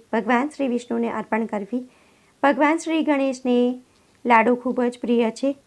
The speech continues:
તેથી તેમને લાડુ અર્પણ કરવા. તેમને મોદક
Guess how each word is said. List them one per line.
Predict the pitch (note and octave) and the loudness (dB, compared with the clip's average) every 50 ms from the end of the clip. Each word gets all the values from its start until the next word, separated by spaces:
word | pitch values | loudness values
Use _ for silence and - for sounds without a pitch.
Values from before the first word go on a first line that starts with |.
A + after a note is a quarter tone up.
| _ _ _ _ - - | _ _ _ _ -2 2
તેથી | D4 D4+ D4 - D4+ D#4 D#4+ E4 | 2 2 4 4 2 2 4 4
તેમને | E4 D4 C4+ C4+ C4 B3+ B3+ | 2 2 2 2 2 2 4
લાડુ | B3 B3 A3+ A3+ A3+ A3+ B3 | 4 6 6 6 6 4 4
અર્પણ | C4+ C#4+ C4 B3 B3+ - B3 B3 B3 | 4 4 4 2 2 0 2 2 2
કરવા. | B3 B3 A#3 A3+ A3+ G3+ B3 C#4+ D4 - _ _ _ _ _ _ _ - | 0 0 0 0 0 0 -2 -2 -2 -4 _ _ _ _ _ _ _ 0
તેમને | C4+ C4 B3 B3 A#3+ A#3+ | 2 4 6 6 4 4
મોદક | B3 A#3+ A#3+ A3+ - B3 A#3+ | 4 2 2 2 2 0 0